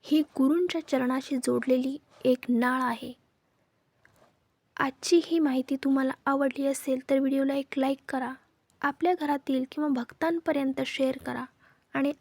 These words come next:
आपल्या मी आणि स्वामी या चॅनलला सबस्क्राईब करा, कारण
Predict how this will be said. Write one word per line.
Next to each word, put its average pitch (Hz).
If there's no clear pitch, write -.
आपल्या 277
मी 339
आणि 285
स्वामी 262
या 262
चॅनलला 262
सबस्क्राईब -
करा, 254
कारण 302